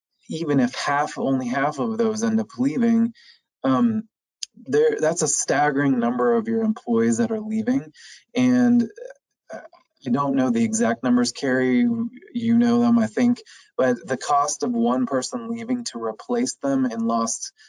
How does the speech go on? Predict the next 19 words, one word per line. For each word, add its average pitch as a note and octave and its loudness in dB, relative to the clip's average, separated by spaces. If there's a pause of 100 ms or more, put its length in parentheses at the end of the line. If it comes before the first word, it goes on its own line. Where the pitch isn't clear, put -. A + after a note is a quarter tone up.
(160)
productivity B2 -2
and A2+ 0
recruiting C3 -2
costs, B2 -2
everything, C3+ -2
I C3+ 0
mean, C#3+ -6
it's, - -10
like, B2+ -2
over B2+ 0
a A#2+ -2
hundred C3 -2
percent B2 -2
of A#2 -4
that A2+ -4
person's A3+ -4 (440)
annual, B2+ 2 (200)
annual C3+ 0
salary, C3+ 0